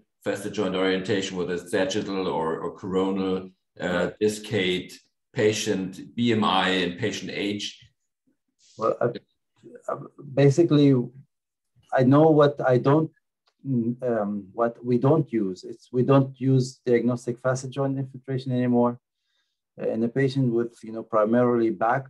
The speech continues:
Speaker 2: pain, pseudoradicular leg pain, and movement on X-ray, that's enough for me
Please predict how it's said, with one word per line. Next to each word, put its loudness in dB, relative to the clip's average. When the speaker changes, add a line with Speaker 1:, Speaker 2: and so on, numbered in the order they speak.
Speaker 2:
pain, -2
pseudoradicular -4
leg -2
pain, -2
and -2
movement 0
on -8
X-ray, -2
that's -8
enough -2
for -4
me -2